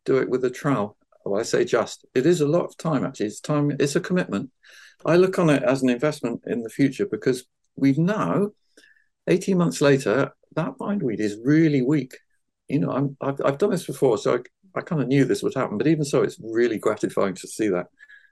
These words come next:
And this plot is becoming very clear of bindweed, and not quite totally. And, and whenever we see it now, it's very doable, 'cause it, it's weak and it's sporadic. It's here and there.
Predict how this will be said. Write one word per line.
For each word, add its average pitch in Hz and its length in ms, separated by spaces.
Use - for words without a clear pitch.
And 127 120
this 156 120
plot 135 420
is 113 80
becoming - 240
very 147 240
clear 143 220
of 127 80
bindweed, 117 280
and 107 120
not 254 200
quite - 300
totally. 139 380
And, 127 200
and 127 180
whenever 156 280
we 151 120
see 139 160
it 131 120
now, 127 200
it's - 160
very 139 220
doable, 139 460
'cause 110 160
it, - 160
it's - 160
weak 139 300
and 127 100
it's - 140
sporadic. 113 540
It's - 160
here 135 180
and 117 120
there. 107 160